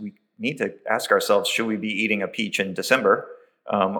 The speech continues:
or should we be getting that white asparagus that's been shipped up from Peru instead of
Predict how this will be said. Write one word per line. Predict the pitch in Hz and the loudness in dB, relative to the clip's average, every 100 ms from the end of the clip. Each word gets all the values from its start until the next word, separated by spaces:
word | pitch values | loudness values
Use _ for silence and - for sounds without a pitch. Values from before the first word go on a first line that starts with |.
| - | 2
or | 110 107 | 2 4
should | 117 | 2
we | 104 | 0
be | 98 98 | -4 -2
getting | 101 98 98 95 | -2 -2 -2 4
that | 92 90 | 4 4
white | 98 | 2
asparagus | 92 - 104 98 95 | 4 6 6 4 2
that's | 95 92 | 0 0
been | 101 | -2
shipped | 92 104 - | 0 0 0
up | - - | -2 -4
from | 95 | -12
Peru | - 127 120 101 | -4 0 2 0
instead | 92 - 101 92 | -2 0 2 2
of | 90 | 0